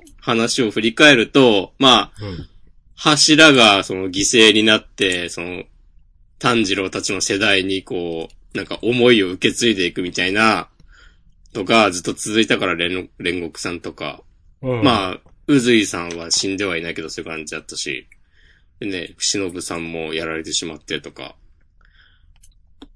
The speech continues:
Speaker 1: なんか、だからそういう感じで、まあまあまあ、炭治郎たちの世代だし、時藤くん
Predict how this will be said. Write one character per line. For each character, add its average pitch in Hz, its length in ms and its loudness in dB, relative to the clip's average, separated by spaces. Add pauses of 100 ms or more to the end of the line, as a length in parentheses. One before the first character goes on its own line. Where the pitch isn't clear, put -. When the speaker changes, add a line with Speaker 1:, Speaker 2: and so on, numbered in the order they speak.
(260)
Speaker 1:
な 135 140 4
ん 110 40 -2
か、 117 140 0
だ 110 60 2
か 117 80 4
ら 117 80 6
そ 180 160 8
う 190 60 12
い 202 120 12
う 190 60 8
感 208 220 4
じ 190 100 2
で、 196 60 8
ま 208 200 8
あ 208 40 6
ま 208 140 4
あ 208 40 4
ま 196 80 4
あ、 190 40 -2
炭 220 300 4
治 196 140 -2
郎 190 300 4
た 180 220 -2
ち 160 180 0
の 156 140 4
世 147 180 6
代 143 240 8
だ 143 120 6
し、 135 120 -4
時 127 240 -4
藤 143 300 4
く 120 120 0
ん 104 400 -4